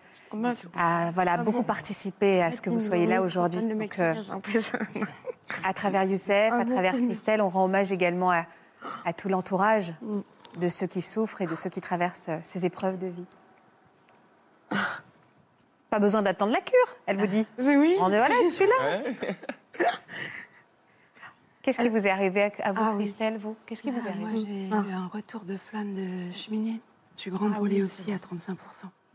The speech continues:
Speaker 4: Je suis greffée de partout, j'ai bras d'atrophiés. J'ai eu la chance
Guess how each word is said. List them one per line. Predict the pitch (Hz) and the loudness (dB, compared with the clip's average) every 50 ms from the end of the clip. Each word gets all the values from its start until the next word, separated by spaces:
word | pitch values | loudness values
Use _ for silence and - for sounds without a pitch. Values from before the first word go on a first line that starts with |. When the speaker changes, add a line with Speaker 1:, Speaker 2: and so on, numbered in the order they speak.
| _ _ _ _ - - _ _ _ _ | _ _ _ _ -20 -20 _ _ _ _
Speaker 4:
Je | - - | -20 -18
suis | - 165 | -10 -4
greffée | 160 151 170 170 - - 190 170 | -2 0 0 0 0 -4 -4 -4
de | 175 165 | -4 -4
partout, | - - 170 - - - - 214 | -4 -6 -10 -12 -12 -10 -8 -8
j'ai | 208 - 175 151 | -6 -6 -6 -6
bras | - 180 170 170 | -6 -6 -6 -4
d'atrophiés. | 170 165 160 - - - - 175 - - - 180 165 170 170 - - _ - - - - - - - - _ _ - | -2 -4 -4 -6 -8 -14 -16 -16 -16 -16 -14 -14 -16 -16 -18 -20 -20 _ -20 -20 -20 -20 -20 -20 -20 -20 _ _ -6
J'ai | - - 208 | 0 2 4
eu | 202 196 | 4 6
la | 185 196 196 185 | 6 4 4 2
chance | - - 202 202 208 214 220 - - - - - | 0 -2 -2 -2 -2 -2 -4 -6 -10 -12 -16 -20